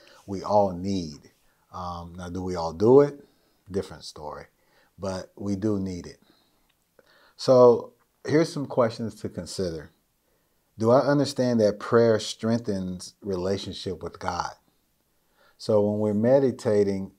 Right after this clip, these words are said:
it's also a time for prayer. And, you know, when we, when we pray, do you really believe that, you know, your relationship with God is getting closer,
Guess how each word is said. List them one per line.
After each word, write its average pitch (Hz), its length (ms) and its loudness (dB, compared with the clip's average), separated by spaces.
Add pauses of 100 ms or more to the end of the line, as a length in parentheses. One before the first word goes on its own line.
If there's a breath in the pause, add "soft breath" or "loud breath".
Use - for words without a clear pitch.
it's 101 180 -8
also 113 480 -6
a 95 60 -6
time 95 320 -8
for - 160 -18
prayer. - 540 -10 (760)
And, 104 420 -2
you 110 140 -4
know, 107 160 0
when 101 260 0
we, 104 540 -2
when 101 220 -6
we 98 160 -6 (100)
pray, 127 600 -2 (340 soft breath)
do 113 80 -4
you 123 160 2
really 120 720 0 (260)
believe 104 680 -2
that, 98 420 -2 (520)
you 110 140 -4
know, 104 240 -4
your 104 160 0
relationship 101 640 -4
with 95 140 -8
God 95 260 -10
is 90 120 -12
getting 85 240 -12
closer, 101 600 -8